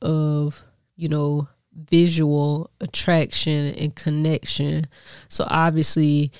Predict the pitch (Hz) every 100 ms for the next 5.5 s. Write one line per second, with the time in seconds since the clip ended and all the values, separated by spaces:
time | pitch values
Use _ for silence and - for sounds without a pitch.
0 | _ - 160 156 151 156 156 165 160 151
1 | - 151 147 139 - 160 156 - 135 135
2 | 139 _ _ - 202 180 180 165 196 -
3 | 147 160 160 160 143 135 - - - -
4 | - 151 175 156 160 - 156 165 160 -
5 | - 156 147 143 147